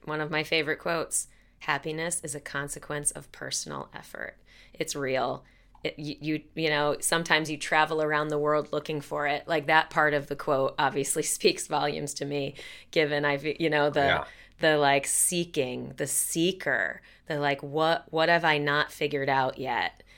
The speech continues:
Speaker 1: You know, "What, what have I, what have I left to experience?" And then finding a real gratitude with the experiences, with the,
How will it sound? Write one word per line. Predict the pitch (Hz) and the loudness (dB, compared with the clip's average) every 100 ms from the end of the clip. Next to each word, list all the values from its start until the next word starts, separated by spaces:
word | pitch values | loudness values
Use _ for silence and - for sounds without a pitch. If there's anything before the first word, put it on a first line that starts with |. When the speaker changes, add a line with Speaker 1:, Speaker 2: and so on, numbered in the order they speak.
| - - | -14 -6
Speaker 1:
You | 139 | -4
know, | 139 143 | -2 -2
"What, | 143 156 160 - | 0 2 2 0
what | 147 160 175 | -2 2 4
have | 170 165 | 2 4
I, | 156 151 147 - | 4 6 4 2
what | 151 170 | 2 4
have | 170 160 | 4 4
I | 151 | 2
left | 147 143 147 - | 4 2 2 -2
to | - | -2
experience?" | 143 - - - 139 143 135 131 135 - - - - - - | -2 -4 -8 -6 -4 -2 -4 -6 -10 -4 -2 -4 -10 -8 -2
And | 160 160 | 0 2
then | 156 156 156 - | 2 2 -2 -6
finding | - - 151 160 170 156 | -8 0 2 2 0 -2
a | 143 | -2
real | 151 165 | -2 -2
gratitude | 156 151 151 151 165 170 - 151 139 139 139 135 - - | -2 -2 4 6 6 2 -2 0 2 2 0 -4 -14 -12
with | 151 156 151 143 | -2 0 0 -2
the | 156 147 | -2 -2
experiences, | 147 - - 220 165 131 - - 80 - - - _ _ _ - | -2 -4 -2 -2 -2 -2 -4 -6 -6 -8 -8 -8 _ _ _ -6
with | 160 175 160 | -2 -2 -2
the, | 170 165 165 | -2 -2 -2